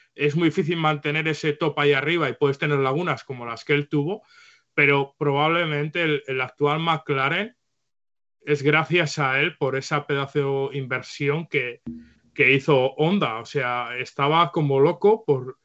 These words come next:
por tener alguien que metería pasta en McLaren porque estaba por el,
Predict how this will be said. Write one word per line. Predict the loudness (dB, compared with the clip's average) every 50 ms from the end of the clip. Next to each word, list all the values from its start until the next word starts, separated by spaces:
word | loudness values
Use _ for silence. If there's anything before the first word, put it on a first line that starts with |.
| _ _ _ _ _ _
por | -2 -2 -2 0
tener | -2 -2 -2 0 2 2 2 2 2
alguien | 2 0 0 0 -2 -4 -2 -2
que | -2 -2
metería | -2 -4 -8 -8 -4 -2 0 0 0 0
pasta | -2 -2 0 -2
en | -2 -2
McLaren | -4 -4 -2 -2 -2 -2 -2 -2
porque | -4 -2 -2 -4
estaba | -4 -2 0 0 0 2
por | 4 2 2 2
el, | 0 -4 -6 -10